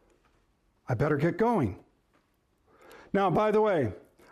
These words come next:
I am not saying that everybody has to go into full-time ministry. That's not it at all. As a matter of fact, the road in ministry is really hard, but it's also more rewarding than you could ever imagine. And yet,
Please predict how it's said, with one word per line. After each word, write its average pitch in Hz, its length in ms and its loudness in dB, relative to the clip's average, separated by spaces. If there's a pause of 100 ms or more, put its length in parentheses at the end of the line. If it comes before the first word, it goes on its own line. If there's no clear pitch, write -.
(140)
I 190 160 0
am 220 140 2
not 202 240 0
saying 196 300 2
that 165 120 2
everybody 185 400 2
has 165 240 2
to 190 80 0
go 180 280 2
into 156 240 2
full-time 175 760 2
ministry. 160 540 2 (300)
That's 180 260 0
not 165 200 2
it 156 100 4
at 151 100 4
all. 139 460 0 (1040)
As - 80 -4
a 170 60 2
matter 185 200 2
of 190 60 0
fact, 185 260 0
the 175 80 2
road 196 300 2
in 175 140 4
ministry 226 420 0
is 160 140 2
really 233 240 4
hard, 262 440 -2 (800)
but 170 100 2
it's 170 140 2
also 180 680 2
more 180 440 2
rewarding 156 880 0
than 160 160 2
you 165 100 4
could 156 140 -2
ever 147 240 2
imagine. 123 480 -2 (2250)
And 160 220 2
yet, 190 360 0